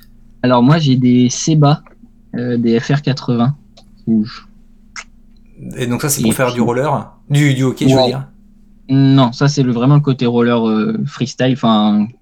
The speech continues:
Speaker 1: je m'en sers, c'est les, c'est des patins très polyvalents. Euh, je
Speaker 2: Mhm.
Speaker 1: peux faire un petit peu de randonnée, euh, une petite heure sans avoir mal aux pieds. Et puis, euh,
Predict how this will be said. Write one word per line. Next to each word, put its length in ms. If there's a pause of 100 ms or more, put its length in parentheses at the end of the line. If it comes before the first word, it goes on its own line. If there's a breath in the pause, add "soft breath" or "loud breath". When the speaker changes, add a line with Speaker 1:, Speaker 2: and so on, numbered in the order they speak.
(200)
Speaker 1:
je 100
m'en 120
sers, 300
c'est 140
les, 220
c'est 160
des 100
patins 280
très 240 (140)
polyvalents. 580 (140)
Euh, 220
je 60
Speaker 2:
Mhm. 60
Speaker 1:
peux 80
faire 200
un 80
petit 180
peu 120
de 120
randonnée, 540
euh, 60
une 100
petite 380
heure 120
sans 160
avoir 240
mal 160
aux 60
pieds. 340
Et 60
puis, 200
euh, 180